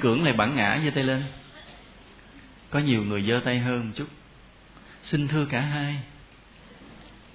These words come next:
Để, để chúng tôi phân tích quý vị Phật tử thấy cả hai. Cả hai thế này nè.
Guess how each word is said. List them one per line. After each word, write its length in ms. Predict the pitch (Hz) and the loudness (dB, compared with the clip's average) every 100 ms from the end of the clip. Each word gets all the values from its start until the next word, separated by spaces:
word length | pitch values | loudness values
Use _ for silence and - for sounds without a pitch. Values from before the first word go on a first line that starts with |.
| - - - - - | -20 -20 -20 -18 -2
Để, 340 | 110 107 113 | 2 4 2
để 120 | 113 113 | 0 0
chúng 100 | 156 | 0
tôi 140 | 143 | 0
phân 200 | - 123 | 0 0
tích 120 | 170 175 | 0 2
quý 120 | 147 | 0
vị 80 | 156 | 0
Phật 100 | 123 - | -2 -4
tử 220 | 101 98 | -4 -2
thấy 200 | 135 135 147 | -2 -4 -4
cả 100 | 120 | -4
hai. 320 | 131 127 123 117 - - - - - - - | -2 -2 -2 -6 -12 -20 -18 -18 -18 -20 -10
Cả 100 | - | -2
hai 120 | 147 139 | 0 0
thế 120 | 156 | 0
này 160 | 131 | 0
nè. 120 | 107 | 0